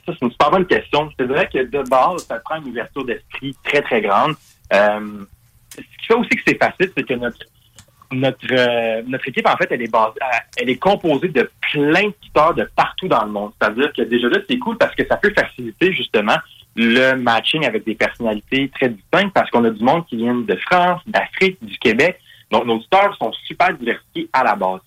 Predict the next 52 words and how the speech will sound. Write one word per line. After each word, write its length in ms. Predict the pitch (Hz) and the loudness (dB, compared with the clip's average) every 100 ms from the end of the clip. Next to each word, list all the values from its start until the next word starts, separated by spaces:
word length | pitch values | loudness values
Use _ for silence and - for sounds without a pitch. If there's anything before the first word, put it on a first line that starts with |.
| - | -10
Puis 160 | 113 123 | -6 -4
aussi, 340 | 120 - 220 156 | -4 -4 -4 -2
c'est 80 | |
qu'on, 220 | 127 120 117 _ _ _ | 2 2 2 _ _ _
on 160 | 120 120 | 0 2
s'assure 300 | 135 - 202 | 2 2 0
de 80 | 151 | 0
les 180 | 120 117 | -4 -10
outiller 440 | 135 - _ 127 214 | -12 -16 _ -4 -4
pour 140 | - 110 | 0 0
être 100 | 107 | 2
capable 360 | 107 135 139 | 2 2 2
de 100 | 113 | -2
bien 320 | 95 - 127 165 - | -4 -2 -2 0 -2
s'adapter 480 | 110 92 - 156 135 | -2 -2 0 -2 0
aux 100 | 110 | -2
personnalités. 600 | 101 - 101 87 - - 104 | -2 -2 -6 -6 -10 -4 -2
Fait 100 | 95 | 0
que, 100 | 113 | 0
mettons 280 | 104 156 | 2 2
que 300 | 180 131 127 - _ _ _ - | 2 2 2 0 _ _ _ -2
nous, 280 | 147 196 | 2 2
quand, 140 | 190 131 - 131 - _ _ - 110 | 4 0 0 -14 -16 _ _ -16 -14
dès 240 | 113 175 | -2 0
qu'on 180 | 190 156 | 2 2
a 40 | |
une 60 | 131 | 0
nouvelle, 280 | 127 139 156 | 0 0 0
un, 280 | 131 120 120 | -2 -4 -6
un 40 | |
nouvel 240 | 117 120 127 | -6 -2 0
élève 220 | 127 165 | 0 -2
qui 80 | 120 | -2
est 80 | 113 | -4
avec 220 | 107 - | -4 -8
nous 60 | - | -8
chez 160 | - | -6
Douai, 260 | 107 98 101 - _ _ - - | -6 -2 -2 -2 _ _ -12 -2
ben, 60 | |
il 40 | 107 | 2
va 100 | 107 | 4
faire 200 | 165 175 | 4 0
un 80 | 120 | -2
petit 260 | 101 _ - | -10 _ -8
test 240 | 123 127 | -8 -6
de 60 | 107 | -6
personnalité 500 | 113 - 123 110 143 | -6 -4 -6 -4 -6
étudiante, 400 | - - 101 - | -10 -4 -4 -2
un 80 | 101 | -4
petit 100 | 95 | -4
test 160 | 135 131 | -6 -2
scientifique 480 | 120 98 - 139 | 0 -2 -2 -4